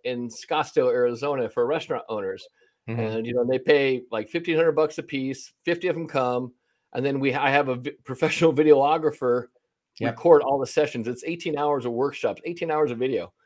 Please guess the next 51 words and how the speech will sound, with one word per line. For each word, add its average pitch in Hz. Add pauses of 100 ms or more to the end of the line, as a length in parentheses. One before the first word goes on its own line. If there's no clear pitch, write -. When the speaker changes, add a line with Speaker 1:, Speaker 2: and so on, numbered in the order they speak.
(120)
Speaker 2:
Wow. 98
Speaker 1:
And 98
now 175
that's 220
gonna 180
be 160
my 143
marketing 147
for 127
the 123
next 127
six -
months. - (280)
I'm 131
gonna, 143
Speaker 2:
Mm-hmm. 120
Speaker 1:
like, 110
put 127
out 110
little 123
streams 165
of 143
stuff, 135 (300)
little 147
Speaker 2:
Yeah. 117
Speaker 1:
snippets -
of 131
it. 131 (100)
It 120
becomes 131
little 131
snou-, 135
sound 139
bites, 139 (400)
and 127
Speaker 2:
Yeah. 127
Speaker 1:
that's 156
gonna 139
carry 151
me 139
through 165
till 151
the 131
spring. - (640)
Speaker 2:
Nice. 127 (380)
Yeah, 311
Speaker 1:
Yeah. 302
Speaker 2:
perfect. - (500)
Do 156
you, 196
um, 175